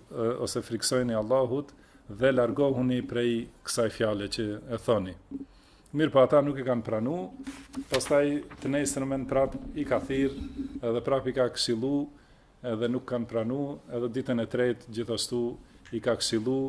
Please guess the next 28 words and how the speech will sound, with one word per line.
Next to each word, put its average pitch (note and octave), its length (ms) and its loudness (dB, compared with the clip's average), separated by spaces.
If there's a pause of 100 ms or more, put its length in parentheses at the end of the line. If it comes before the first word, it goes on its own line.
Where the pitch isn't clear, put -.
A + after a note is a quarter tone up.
(280)
por A2+ 140 0
ata A#2 420 4
nuk A#2+ 200 -6
kanë G#2+ 200 -4
pranu, A#2+ 380 -6 (560)
kanë A#2 200 0
vazhdu A#2 360 0
të - 100 -16
thonë B2 300 0
se A#2+ 220 0 (200)
Aliu G#2+ 420 -2
është - 240 -10
Zoti A2 320 -4
dhe G#2 120 -8
krijuesi G#2 480 -2
jon, D3 240 -2 (640)
atëherë C3+ 440 2 (100)
Aliu B2 400 0 (200)
radhiyallahu A2+ 600 0
anhu B2 300 -4 (180)
i A2 80 -2
ka G#2+ 180 0
dënu, A#2 400 -2 (800)
e, A#2+ 120 -6 (340)
duke B2+ 300 2 (220)
i G#2+ 80 0
djeg A2+ 360 0
me A2+ 180 -2